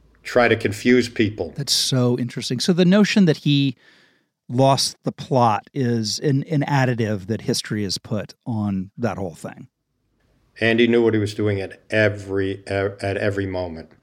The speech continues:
Speaker 2: And Danny DeVito, when, can you, would you have ever have known? People forget what Danny has accomplished. Danny is an amazing actor. He's in Cuckoo's Nest, Taxi, all of the, the great movies he's done. Always Sunny in Philadelphia, which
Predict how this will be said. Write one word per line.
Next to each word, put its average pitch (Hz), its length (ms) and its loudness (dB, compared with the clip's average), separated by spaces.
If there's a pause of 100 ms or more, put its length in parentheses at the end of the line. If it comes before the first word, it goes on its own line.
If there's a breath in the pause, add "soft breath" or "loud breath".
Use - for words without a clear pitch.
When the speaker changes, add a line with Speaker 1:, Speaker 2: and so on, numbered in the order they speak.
(160)
Speaker 2:
And 135 120 0
Danny 214 300 6
DeVito, 131 480 4
when, 113 200 0 (100)
can 139 160 -2
you, 202 380 2 (200)
would 147 160 -2
you 180 200 6
have 123 100 -2
ever 135 260 4
have 135 120 0
known? 117 340 0
People 233 220 0
forget 127 460 2 (680 soft breath)
what 135 180 0
Danny 120 300 2
has 107 120 0
accomplished. - 680 -8 (540)
Danny 151 540 4 (920)
is 127 360 2
an 131 80 2
amazing 127 360 4
actor. 117 300 0
He's 110 140 0
in 98 140 -2
Cuckoo's 139 360 0
Nest, 131 340 2 (220)
Taxi, 135 600 0 (500 soft breath)
all 139 180 4
of 127 100 0
the, 120 240 -2
the 135 80 -6
great 123 220 2
movies 127 320 4
he's 120 120 0
done. 123 340 4
Always 143 320 4
Sunny 139 280 4
in 117 60 4
Philadelphia, 120 720 2
which 117 180 2